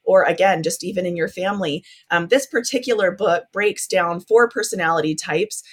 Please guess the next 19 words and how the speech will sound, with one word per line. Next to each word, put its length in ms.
Um, 380
the 240
first 380
one 320
is, 320
uh, 260
yellow 720
is 300
what 200
other 180
books 560
may 240
call 320
it. 220
It's 180
called 280
sanguine. 580
And, 460
um, 260